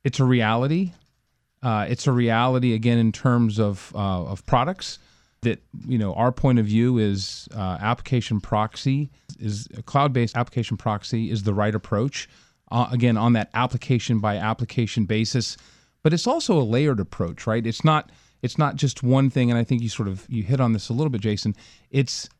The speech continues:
it's a number of things in terms of protecting D N S,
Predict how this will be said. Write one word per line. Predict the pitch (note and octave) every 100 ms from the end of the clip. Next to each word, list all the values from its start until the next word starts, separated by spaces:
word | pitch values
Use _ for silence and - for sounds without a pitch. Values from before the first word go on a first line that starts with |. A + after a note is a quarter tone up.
| _ -
it's | C3 -
a |
number | C3+ C3+ D3+ F3 C3
of | G#2+
things | - B2 A2 G#2+ F#2+
in | - A#2
terms | - B2+ A#2+ G2+
of | G#2+ F#2+ -
protecting | B2+ C#3+ C3+ A#2+
D | G#2+ A2+
N | G#2
S, | F#2 - - -